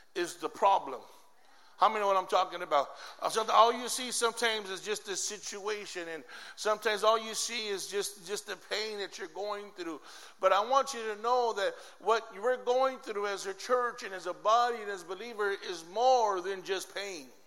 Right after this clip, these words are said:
It's more than just a transition.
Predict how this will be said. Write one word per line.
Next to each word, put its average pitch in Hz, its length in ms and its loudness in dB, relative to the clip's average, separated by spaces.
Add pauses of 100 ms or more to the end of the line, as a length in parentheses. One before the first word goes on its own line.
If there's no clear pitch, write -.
(720)
It's 196 240 0
more 240 380 8
than 208 260 -4
just 208 280 0
a 180 160 4 (280)
transition. 196 880 -2